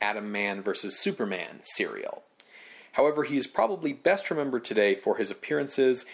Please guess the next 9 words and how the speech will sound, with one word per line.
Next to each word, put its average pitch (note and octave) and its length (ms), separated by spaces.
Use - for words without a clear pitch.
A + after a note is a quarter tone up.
in G#2 140
the G2+ 180
Ed C#3+ 240
Wood A#2 240
films G#2 560
Glen A#2+ 240
or A#2 120
Glenda, E3+ 560
Jailbait, C#3 640